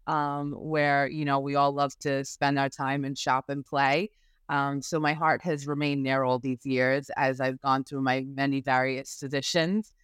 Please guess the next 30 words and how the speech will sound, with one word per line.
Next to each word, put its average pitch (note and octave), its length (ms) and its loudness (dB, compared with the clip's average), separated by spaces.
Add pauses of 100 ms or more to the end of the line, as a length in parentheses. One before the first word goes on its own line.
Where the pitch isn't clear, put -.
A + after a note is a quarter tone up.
(300)
um, D3 460 2
and D3 360 0
even D#3 280 0
in C#3 160 0
different C#3 360 -4
continents. C3 680 -2
So C3 300 4 (320)
I've D3+ 120 2
worked C#3+ 320 0
both C#3 220 0
in C#3 140 0
Europe B2+ 420 2
and D#3+ 180 0
in F3+ 140 0
the E3+ 120 -2
U E3 200 0
S, D#3 340 2 (100)
um, C3+ 340 0
for D#3+ 260 0
mac. D3+ 400 2
So C3+ 320 2
I've C3 180 0
gotten B2 260 2
to - 120 -6
experience, C3 840 0
you C#3 100 0
know, B2+ 160 0
how B2+ 220 2
beauty, B2+ 500 -2 (440)
um, B2 440 0